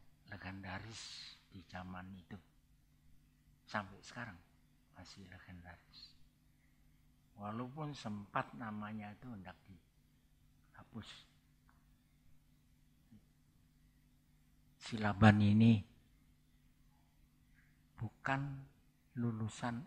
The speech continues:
universitas, tapi lulusan akademi di Belanda. Dia bekerja di P U, ya,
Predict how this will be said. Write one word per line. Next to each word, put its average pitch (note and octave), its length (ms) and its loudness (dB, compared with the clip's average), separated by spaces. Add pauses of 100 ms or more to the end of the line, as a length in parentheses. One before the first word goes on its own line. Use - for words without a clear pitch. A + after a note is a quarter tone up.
(140)
universitas, - 1200 -8 (1120)
tapi C3+ 320 -4
lulusan A#2 720 -4
akademi F2+ 560 -4 (960)
di G2+ 160 -10
Belanda. E2+ 400 -8 (1500)
Dia G#2 160 -6
bekerja G#2 480 6
di G2 80 6
P F#2+ 240 6
U, B2+ 160 6 (2000)
ya, A#2+ 80 -18